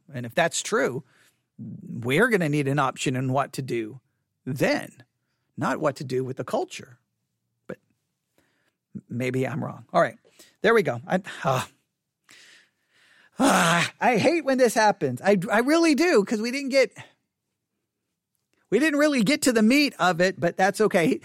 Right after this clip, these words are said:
They spent more time talking about the Benedict option at the beginning than I thought they would.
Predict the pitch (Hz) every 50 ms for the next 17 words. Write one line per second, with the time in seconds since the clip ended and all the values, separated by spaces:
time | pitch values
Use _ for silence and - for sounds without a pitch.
0 | - - 208 247 - - 302 285 254 254 254 262 - 269 240 240 - 233 226 185
1 | 220 220 214 196 208 196 175 202 180 196 208 202 196 185 180 156 - - 170 185
2 | - - - - 180 170 165 156 - 156 160 147 175 170 160 147 156 156 151 147
3 | 135 - 165 165 156 151 135 127 123 117 120